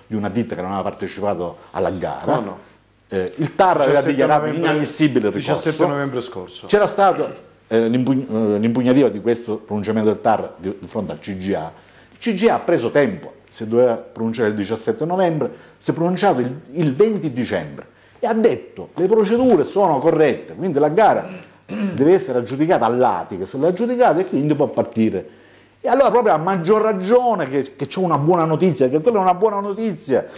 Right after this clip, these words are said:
Speaker 1: che il tar ha dato il via libera. Proprio per questo ti serve un regolamento, perché attraverso che cosa lo vuoi costruire il nuovo sistema?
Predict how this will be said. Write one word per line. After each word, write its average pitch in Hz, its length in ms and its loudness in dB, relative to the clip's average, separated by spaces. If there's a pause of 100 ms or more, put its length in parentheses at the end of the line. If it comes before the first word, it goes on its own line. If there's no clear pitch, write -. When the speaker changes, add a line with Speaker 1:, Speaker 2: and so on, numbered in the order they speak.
Speaker 1:
che - 80 -6
il 131 100 -2
tar 156 160 2
ha 131 60 2
dato 123 180 2
il 110 100 -2
via 110 140 0
libera. 95 300 -6 (320)
Proprio 247 240 6
per 247 100 -2
questo 247 300 -2
ti 190 100 0
serve 226 400 2
un 147 160 0
regolamento, 120 720 0 (160)
perché 220 220 -2
attraverso 226 460 2
che 208 120 2
cosa 214 220 2
lo 202 160 6
vuoi 196 480 2 (340)
costruire 208 600 4
il 117 60 2
nuovo 104 200 -2
sistema? 82 600 -8